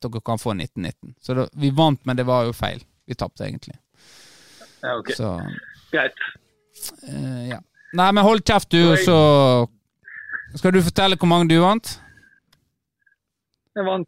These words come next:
Speaker 2: eh,
Speaker 1: Der
Speaker 2: halvparten.
Speaker 1: mister vi Markus, eh, dessverre. Eh, her, linja her er, eh,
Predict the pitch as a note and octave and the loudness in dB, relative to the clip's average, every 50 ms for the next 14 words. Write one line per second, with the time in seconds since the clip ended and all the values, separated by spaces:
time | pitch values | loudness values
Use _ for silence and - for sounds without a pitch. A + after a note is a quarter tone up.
0 | _ - D#3+ D3+ C#3 A3 A#3+ A#3+ A#3 A#3 A3+ G#3+ - - - - C4+ B3+ A#3 G#3 | _ -4 -4 -2 0 0 2 2 2 2 2 0 -2 -6 -4 -2 0 2 2 4
1 | G3 F#3 F3+ E3+ E3 D#3+ D#3+ D#3 D#3 E3 E3 E3+ E3+ D#3+ - - - C#3+ C3+ B2+ | 4 4 4 4 4 4 4 2 2 4 4 2 2 0 -2 -2 0 2 2 2
2 | A2 - - - - - B2 B2 B2 B2 A#2+ A#2 A#2 A#2 A#2+ A#2+ A#2 - - A#2+ | 0 -2 -4 -4 -2 0 2 4 4 4 4 4 4 2 2 0 0 2 2 2
3 | A#2+ A2+ A2+ A2+ A2+ A2+ A#2 A2+ - - - C3 C#3+ C#3+ C3+ C#3 C#3+ C#3+ C#3+ C#3 | 2 2 0 -2 -2 -2 -4 -4 -8 -8 -4 -2 0 0 0 0 0 0 0 -2
4 | C3+ C3 C3 C3+ D#3 E3 E3+ E3+ E3 E3 D#3+ D#3 D3+ D3+ F#3 F3+ F#3 F#3+ F#3+ F3+ | -2 -2 -4 -4 -4 -2 0 0 0 0 -2 -2 -4 -4 -4 -2 -2 -2 -2 0
5 | D3+ D#3+ E3+ E3+ D#3+ B2+ - C3+ C#3 D3 C#3+ C#3 C3+ C3+ C3+ C3 B2+ B2+ B2+ C3 | 0 0 0 -2 -2 -4 -4 -4 -2 -2 0 0 0 0 0 0 0 0 0 -2
6 | - _ - - - - - - - - - - _ _ _ _ _ - B2+ B2+ | -4 _ -16 -20 -20 -20 -20 -20 -20 -20 -20 -20 _ _ _ _ _ -4 0 2
7 | B2+ B2 A#2+ A2+ A2 A2 A2+ A2+ A2+ A#2 | 2 2 2 2 2 0 0 0 -2 -4